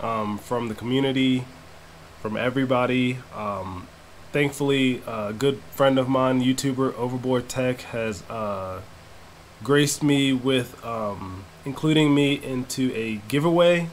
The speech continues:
So, uh, we are giving away four ten sixty six gigabyte, um, G P Us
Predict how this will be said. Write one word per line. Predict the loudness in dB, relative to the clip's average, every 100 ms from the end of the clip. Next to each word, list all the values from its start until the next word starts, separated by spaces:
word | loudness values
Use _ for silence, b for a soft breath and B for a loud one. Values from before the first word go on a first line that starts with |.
| -10
So, | 0 0 0 -4 -4
uh, | -4 -4 -4 -6 -8 -10 -8
we | -4 -4
are | -4
giving | -2 0 4
away | 4 6 4 2 -2
four | -2 4 6 6 4 -2 B B B 2
ten | 4 4
sixty | 4 0 0 -2 2 2 2 -2
six | -2 -4 -2 -6 -4
gigabyte, | -2 0 2 2 2 0 -8 -10
um, | -6 -6 -6 -8 -10 -12 -14
G | -6 -4
P | 2
Us | 4 6 4 2 -2 -8